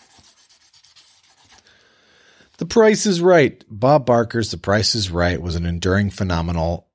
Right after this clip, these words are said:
uh, phenomenon highlighted by his trademark call, "Come on down." While the catchphrase might take an ominous meaning for home prices in a shifting market, there is something we can learn from the longest running game show ever.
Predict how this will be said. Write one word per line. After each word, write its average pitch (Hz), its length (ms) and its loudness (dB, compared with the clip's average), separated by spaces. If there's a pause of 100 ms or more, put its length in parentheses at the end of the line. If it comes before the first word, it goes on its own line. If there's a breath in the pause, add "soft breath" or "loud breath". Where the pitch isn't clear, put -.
(180)
uh, 73 240 -12
phenomenon 92 560 -2
highlighted 87 580 -2
by 76 200 -2
his 76 120 -6
trademark 82 540 -6
call, 73 480 -10 (100)
"Come 196 240 2
on 190 220 4
down." 95 400 2 (760 loud breath)
While 131 200 4
the 127 80 0
catchphrase 127 640 2
might 92 440 -2
take 101 240 -2
an 90 100 -6
ominous 95 460 -4
meaning 87 300 -4
for 76 160 -6
home 92 260 -2
prices 87 480 -2
in 82 120 -4
a - 20 -4
shifting 92 460 -2
market, 85 360 -2
there 78 200 -2
is 80 280 -2
something 98 460 -2
we 92 120 -4
can 85 200 -4
learn 85 320 0
from 85 140 -8
the 82 80 -2
longest 85 420 -2
running 82 240 -4
game 80 240 -4
show 78 200 -6
ever. 67 360 -6